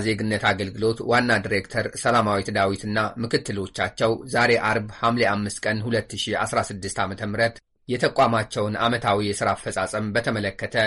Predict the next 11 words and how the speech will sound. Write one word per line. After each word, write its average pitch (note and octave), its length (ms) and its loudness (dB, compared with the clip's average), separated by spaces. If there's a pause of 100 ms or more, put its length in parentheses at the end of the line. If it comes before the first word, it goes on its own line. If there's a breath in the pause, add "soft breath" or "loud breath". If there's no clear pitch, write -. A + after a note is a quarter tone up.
ለጋዜጠኞች A#2 720 0
መግለጫ G#2 420 -2
ሲሰጡ A#2 380 -4 (440)
ባለፉት B2+ 440 0
ዓመታት A#2+ 420 2 (120)
ለሀገር A#2+ 420 2
ያሰጋሉ፣ G2+ 500 0 (400)
ብሔራዊ C3 440 6
ጥቅምንም G#2+ 440 -2
ይጎዳሉ G#2+ 460 2 (100)
ተብለው G#2+ 380 0